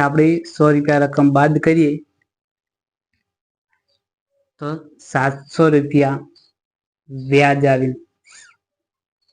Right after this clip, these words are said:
સાતસો રૂપિયા વ્યાજ આવ્યું. સો રૂપિયા આપણે રકમ બાકાત કરી. તો મિત્રો, જોઈએ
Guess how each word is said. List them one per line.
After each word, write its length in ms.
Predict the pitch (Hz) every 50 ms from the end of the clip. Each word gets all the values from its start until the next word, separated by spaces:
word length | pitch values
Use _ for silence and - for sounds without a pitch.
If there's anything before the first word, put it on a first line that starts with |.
| _ 539 _ _ _ _ _ _ _ _ 311 _ _ _ _ _ _ _ _ _ _ _ _ _ _ _ _ _ _ _ _ -
સાતસો 300 | - 135 135 135 - - 147
રૂપિયા 260 | 139 139 147 139 131 135
વ્યાજ 200 | 135 135 135 143 139
આવ્યું. 240 | 131 135 147 156 - _ _ _ _ _ _ _ _ _ _ _
સો 160 | - 147 143 143
રૂપિયા 240 | 143 143 139 139 131
આપણે 120 | 131 139 131 131
રકમ 240 | 156 - - 135 135 135
બાકાત 260 | 135 131 - 147 139 139 -
કરી. 220 | 147 143 156 175 - - _ _ _ _ _ _ _ _ _ _ _ _ _
તો 60 | - - 143
મિત્રો, 240 | 143 139 139 151 151 151 139 143
જોઈએ 280 | 147 156 160 151 151